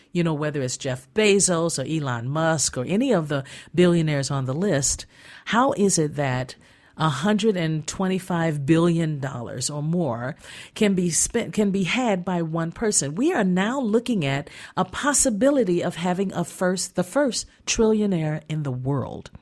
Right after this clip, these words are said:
I think what shocked me the most when I went through the entire list,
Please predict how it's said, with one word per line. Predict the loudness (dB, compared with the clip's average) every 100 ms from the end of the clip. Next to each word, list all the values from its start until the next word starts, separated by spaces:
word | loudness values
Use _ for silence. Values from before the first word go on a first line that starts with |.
| -20 -20 -16 -6 -2
I | 2
think | 2 4
what | 2
shocked | 2 2 0 2
me | 2
the | 4
most | 4 2 2
when | 2
I |
went | 4 2 2
through | 2 2
the | 0 0
entire | -2 -2 -4 -2 2 2 2
list, | 0 0 -2 -4 -10 -16